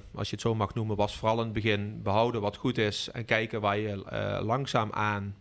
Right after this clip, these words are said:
eh, stapjes kunt maken. Op alle gebieden overigens.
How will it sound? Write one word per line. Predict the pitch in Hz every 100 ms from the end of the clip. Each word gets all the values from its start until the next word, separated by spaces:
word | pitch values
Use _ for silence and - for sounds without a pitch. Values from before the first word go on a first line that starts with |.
| -
eh, | 110 101 87
stapjes | - - 123 139
kunt | - 139
maken. | 135 135 143 233 - - -
Op | -
alle | 101 113
gebieden | 113 120 117
overigens. | 117 120 170